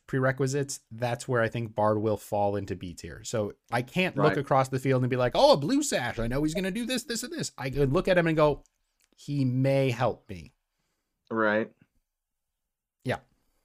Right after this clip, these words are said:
Speaker 1: That's my take.
Speaker 2: My take on it is no caster can fall below A tier. And when looking at Bard specifically, um,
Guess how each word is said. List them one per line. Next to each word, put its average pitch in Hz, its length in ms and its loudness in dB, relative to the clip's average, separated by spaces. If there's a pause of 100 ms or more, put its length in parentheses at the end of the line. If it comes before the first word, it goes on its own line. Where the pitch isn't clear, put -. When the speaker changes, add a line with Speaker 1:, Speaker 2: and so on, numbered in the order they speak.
(220)
Speaker 1:
That's 139 160 -2
my 127 80 -2
take. - 260 -6 (1000)
Speaker 2:
My 180 260 4
take 220 320 4
on 196 200 2
it 185 240 2
is 143 720 2 (1400)
no 143 320 4
caster 185 420 4
can 175 160 -2
fall 170 260 4
below 165 280 6
A 123 160 4
tier. 95 400 -6 (1400)
And 151 360 2
when 147 260 2
looking 190 300 4
at 131 200 0
Bard 165 440 4
specifically, 139 1120 2 (120)
um, 123 360 2